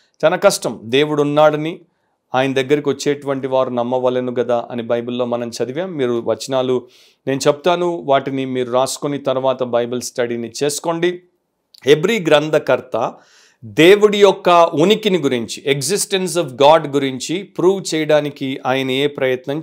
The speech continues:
చేయడు. నిజంగా బైబిల్ ప్రకారం దేవుడి ఎగ్జిస్టెన్స్ని ప్రూవ్ చేయడానికి దేవుడు ఏ రకంగా కూడా ప్రయత్నము చెయ్యడు, చెయ్యలేదు. "In the beginning God" అని ఉంటుంది, "ఆది యందు దేవుడు భూమి ఆకాశములను సృజించెను."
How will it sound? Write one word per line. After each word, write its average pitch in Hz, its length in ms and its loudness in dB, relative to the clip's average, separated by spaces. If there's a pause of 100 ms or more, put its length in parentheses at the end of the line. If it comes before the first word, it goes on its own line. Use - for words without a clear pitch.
(100)
చేయడు. 110 220 -4 (520)
నిజంగా 185 280 6
బైబిల్ 180 400 4
ప్రకారం 185 520 6
దేవుడి 190 320 6
ఎగ్జిస్టెన్స్ని 185 760 2
ప్రూవ్ 180 400 4
చేయడానికి 175 480 2
దేవుడు 165 360 2
ఏ 160 160 4
రకంగా 165 400 0
కూడా 165 220 -2
ప్రయత్నము 160 540 -2 (160)
చెయ్యడు, 147 440 -2 (440)
చెయ్యలేదు. 156 680 2 (420)
"In 147 80 4
the 180 140 6
beginning 170 460 2
God" 151 560 6
అని 147 140 2
ఉంటుంది, 127 440 -2
"ఆది 151 280 6
యందు 156 220 0
దేవుడు 151 560 0
భూమి 151 340 0
ఆకాశములను 151 760 2
సృజించెను." 147 760 -4